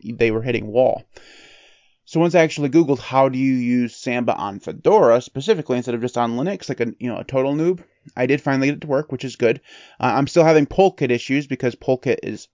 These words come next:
absolutely god-awful. Um, but eventually I will get that to actually run properly.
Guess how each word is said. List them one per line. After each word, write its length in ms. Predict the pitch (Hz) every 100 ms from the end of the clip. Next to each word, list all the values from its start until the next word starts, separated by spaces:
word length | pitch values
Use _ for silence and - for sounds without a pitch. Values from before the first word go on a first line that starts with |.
| -
absolutely 480 | 104 104 - 87 87
god-awful. 640 | 98 101 - - 139 - _ _ _ _
Um, 380 | - 95 - 127 - - - - -
but 220 | 127 120 - -
eventually 500 | 120 143 - 127 113
I 120 | 110
will 100 | 113
get 180 | - -
that 200 | - - -
to 80 | 120
actually 400 | 117 - 113 107 104
run 360 | 127 110 117 -
properly. 540 | 110 - 80 92